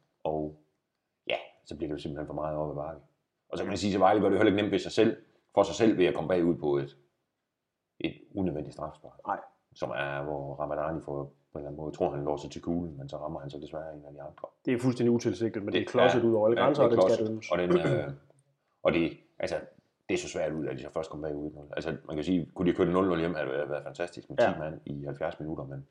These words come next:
Speaker 1: det var nok også det maksimale, de kunne have fået ud af det.
Speaker 2: Ja, der var sådan en periode efter udvisningen, hvor de, hvor det, hvor V B faktisk var bedst, nærmest,
Speaker 1: Ja.
Speaker 2: øh, hvor de stod godt.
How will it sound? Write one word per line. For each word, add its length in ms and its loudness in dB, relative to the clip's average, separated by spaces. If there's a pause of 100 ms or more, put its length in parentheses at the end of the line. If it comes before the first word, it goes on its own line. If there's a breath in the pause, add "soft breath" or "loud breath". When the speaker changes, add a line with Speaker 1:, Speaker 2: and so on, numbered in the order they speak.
(500)
Speaker 1:
det 80 0
var 60 -2
nok 220 -4
også 140 0
det 80 -6
maksimale, 420 -6
de 120 -10
kunne 180 -8
have 240 -12
fået 120 -4
ud 160 -4
af 60 -12
det. 120 -12 (300)
Speaker 2:
Ja, 60 0 (180)
der 60 2
var 100 6
sådan 120 4
en 40 -4
periode 380 8
efter 160 4
udvisningen, 420 4
hvor 100 6
de, 80 -4
hvor 160 6
det, 80 4
hvor 180 8
V 280 4
B 40 -4
faktisk 300 2
var 80 2
bedst, 440 0
nærmest, 300 -4
Speaker 1:
Ja. 160 6
Speaker 2:
øh, 80 -4
hvor 100 -2
de 80 -4
stod 200 2
godt. 200 6